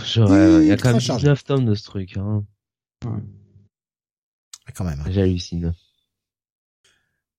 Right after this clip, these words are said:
Speaker 2: On va continuer avec, là aussi, une nouveauté que vous avez lue tous les deux. Alors, Jonathan a essayé de me la vendre, euh, parce que je lui demandais un peu, euh, son avis, euh, lors du dernier podcast, euh, sur les, euh, bah, c'était jeudi dernier, en fait, euh, après l'émission, je lui demandais un peu, euh,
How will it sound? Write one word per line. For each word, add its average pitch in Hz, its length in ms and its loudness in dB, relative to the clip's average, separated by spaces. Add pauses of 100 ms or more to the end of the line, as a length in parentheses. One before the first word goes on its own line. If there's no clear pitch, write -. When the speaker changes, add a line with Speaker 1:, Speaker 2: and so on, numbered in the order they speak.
(100)
Speaker 2:
On 185 60 2
va 277 100 4
continuer 247 520 0
avec, 185 300 -2
là 226 100 0
aussi, - 400 -2
une 196 220 2
nouveauté 202 400 2
que 170 60 -6
vous 165 160 0
avez 156 160 4
lue 226 100 2
tous 247 140 -2
les 196 100 4
deux. 165 160 2
Alors, 156 160 2
Jonathan 196 300 2
a - 20 4
essayé 208 240 2
de 220 60 -2
me 190 80 2
la 156 160 2
vendre, 156 500 -2
euh, 120 380 -6
parce 110 160 -10
que 143 80 0
je 120 80 0
lui 135 80 0
demandais 135 240 4
un 139 120 4
peu, 147 140 -2 (320)
euh, 113 40 -2
son 127 240 0
avis, 127 340 2
euh, 101 420 -2
lors 110 140 -2
du 117 100 -6
dernier 117 240 0
podcast, 127 480 -2
euh, 95 80 -4 (480)
sur - 280 -4
les, 104 280 -2
euh, 92 200 -4
bah, 101 100 -4
c'était 131 260 2
jeudi 131 240 0
dernier, 92 300 -2
en 95 60 -8
fait, 98 240 -10
euh, 78 60 -8
après - 240 -6
l'émission, 110 400 -2
je 113 60 -4
lui 104 40 -8
demandais 101 200 -4
un 110 80 -2
peu, 113 280 -4
euh, 95 40 -6